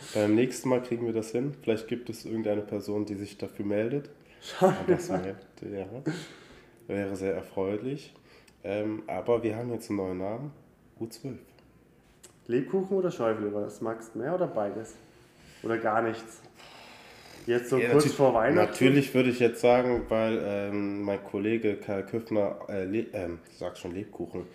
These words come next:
Speaker 2: <laughs>
Speaker 1: ähm, Nussecken macht. Natürlich Nussecken. Aber wenn ich die Wahl hätte zwischen Schäufele und Lebkuchen, dann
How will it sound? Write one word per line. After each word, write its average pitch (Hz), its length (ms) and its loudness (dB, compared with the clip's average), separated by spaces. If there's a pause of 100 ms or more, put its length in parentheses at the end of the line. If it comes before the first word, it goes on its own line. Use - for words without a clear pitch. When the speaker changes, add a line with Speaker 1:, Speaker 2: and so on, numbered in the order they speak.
(160)
Speaker 2:
<laughs> 156 320 -10
Speaker 1:
ähm, 90 280 -8
Nussecken 104 460 -4
macht. 107 340 -6 (100)
Natürlich - 340 -12
Nussecken. 123 640 -4 (420)
Aber 95 280 -6
wenn 101 100 -2
ich 101 160 -8
die 87 100 -8
Wahl 98 280 0
hätte 104 240 -6
zwischen - 320 -8
Schäufele 101 440 -2
und 90 440 -4
Lebkuchen, 113 560 -6
dann 90 160 -6